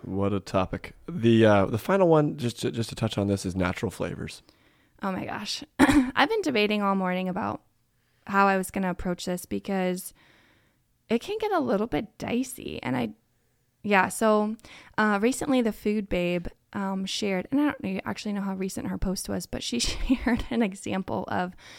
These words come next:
Speaker 2: one derivative of natural flavors. And unfortunately, it's, like, a gland inside of a beaver's anus, which it just gets wild. Um, I have the, I have the source here.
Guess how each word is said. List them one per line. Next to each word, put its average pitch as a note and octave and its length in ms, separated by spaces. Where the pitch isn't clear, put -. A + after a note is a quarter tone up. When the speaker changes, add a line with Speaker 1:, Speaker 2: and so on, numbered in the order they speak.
Speaker 2:
one A3+ 240
derivative F#3 680
of F3+ 140
natural - 340
flavors. - 600
And A3+ 160
unfortunately, A3+ 840
it's, - 180
like, F#3 180
a F3+ 140
gland F3+ 480
inside F3+ 520
of E3+ 180
a E3+ 80
beaver's F3 600
anus, G3+ 640
which G3+ 260
it - 280
just G3+ 240
gets F#3+ 180
wild. F3+ 640
Um, E3+ 300
I G3 60
have G3+ 320
the, F3+ 280
I G#3 60
have G#3 200
the F#3+ 80
source - 340
here. - 340